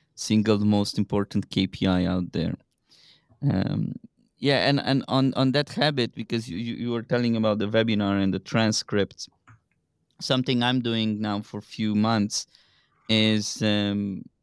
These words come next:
I don't know if you're familiar with Ob-, Obsidian, but the, in the de-, developers community, it's like, uh, um, it's like local, uh, Notion.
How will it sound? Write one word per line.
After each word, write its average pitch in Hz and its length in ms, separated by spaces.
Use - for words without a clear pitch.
I 120 100
don't 127 140
know 120 340
if 117 240
you're 117 120
familiar 120 360
with 113 280
Ob-, - 240
Obsidian, 135 840
but 113 160
the, 110 140
in 110 160
the 110 80
de-, 110 160
developers 113 720
community, 107 760
it's - 220
like, 95 380
uh, 101 320
um, 101 600
it's - 180
like 127 280
local, 131 920
uh, 104 520
Notion. 127 760